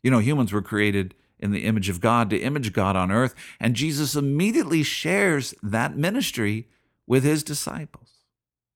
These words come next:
Jesus knew it would have been sin to minister alone, so he didn't minister alone, and he immediately allowed the disciples to minister in his name. Not just to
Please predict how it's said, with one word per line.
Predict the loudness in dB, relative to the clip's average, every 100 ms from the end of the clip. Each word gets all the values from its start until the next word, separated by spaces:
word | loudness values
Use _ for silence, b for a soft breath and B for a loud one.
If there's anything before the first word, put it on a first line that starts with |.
| _ _ _ _ _ _ _ _ _
Jesus | -4 -2 -2 -2
knew | 0 2 0
it | 0
would | -2
have | -4
been | -4 -4
sin | -4 -2 0 2 0
to | -4
minister | -4 -6 -8 -10 -6
alone, | -2 0 0 -2
so | 0
he | 0
didn't | 2 0 0
minister | -2 -2 -4 -4
alone, | -4 -2 -4 -6 B B
and | -2 2
he | 2
immediately | 2 2 2 4 4 4 4
allowed | 4 4 6 4 2
the | 0
disciples | -4 -2 0 2 2 0 -2 -6 -16 _ _ _ -10
to | -6
minister | 0 2 2 -2 -4 -4
in | -4 -6
his | -8 -12 -16
name. | -20 _ _ _ _ _ _ _ _ _ _ _ -2
Not | 0 0
just | 2 0 2
to | -2